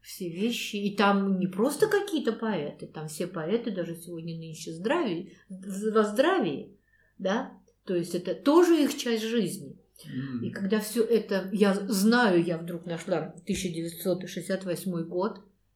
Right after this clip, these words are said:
Speaker 1: мне-то тогда было, я не была в возрасте их, когда им было тридцать и сорок. Я была в возрасте пятнадцатилетней девочки, четырнадцатилетней. Они-то мне про это сказали. Я-то в это поверила, прочитав их книжечку.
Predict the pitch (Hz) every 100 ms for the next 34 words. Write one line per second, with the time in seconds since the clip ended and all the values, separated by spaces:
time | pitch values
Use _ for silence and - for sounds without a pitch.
0 | _ _ - 226 302 254 226 185 180 185
1 | 175 170 165 - 196 170 180 220 294 320
2 | 294 285 214 202 196 220 - 226 196 -
3 | - _ - 180 175 175 170 170 175 165
4 | - 220 254 240 370 285 - - - _
5 | - 202 170 170 175 175 180 156 180 -
6 | 226 233 247 240 - 247 190 160 208 226
7 | 381 311 170 - - - _ _ _ -
8 | 208 190 190 190 202 151 - - - _
9 | _ - - 233 262 330 302 208 196 202
10 | 180 185 185 165 147 - - 151 147 160
11 | 240 220 - - _ - 220 262 311 311
12 | 208 220 240 185 - 190 180 165 208 285
13 | 254 - - - 208 208 220 208 185 202
14 | - 226 185 160 156 - 160 160